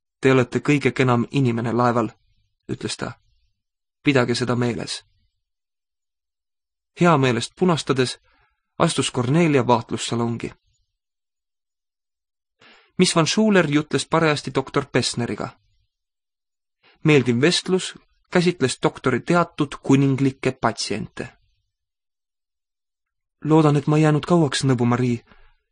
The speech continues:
sõnas Cornelia süüdlaslikult. Kella vaadanud nähvas vana daam. Sa ei ole just rutanud, mu armas.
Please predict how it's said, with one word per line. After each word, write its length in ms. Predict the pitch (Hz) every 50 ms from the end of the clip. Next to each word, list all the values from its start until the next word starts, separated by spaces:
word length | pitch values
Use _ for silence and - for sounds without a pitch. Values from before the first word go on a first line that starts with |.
| - -
sõnas 280 | 143 131 123 - - -
Cornelia 420 | 131 127 135 151 156 151 139 127
süüdlaslikult. 800 | - - 131 120 - 113 110 - 120 - - - - - - - _ _ _ _ _ _ _ _ _ _ _ _ _ _ _ _ _ _ _ _ _ _ _ _ _ -
Kella 260 | - 190 202 185 175 160
vaadanud 400 | 160 156 151 151 147 139 139 -
nähvas 380 | 123 123 127 - 123 123 -
vana 180 | 123 123 123 120 -
daam. 280 | 113 104 92 90 - - _ _ _ _ _ _ _ _ _ _ _ _ _ _ _ _ _ _ _ _ _ _ _ _ _ _ _ _ -
Sa 240 | - - 185 175 170
ei 120 | 165 156
ole 200 | 160 156 151 147
just 240 | 151 151 - - -
rutanud, 480 | 208 208 208 - 123 117 107 101 - - -
mu 140 | 139 135 127
armas. 400 | 127 123 117 117 120 - - -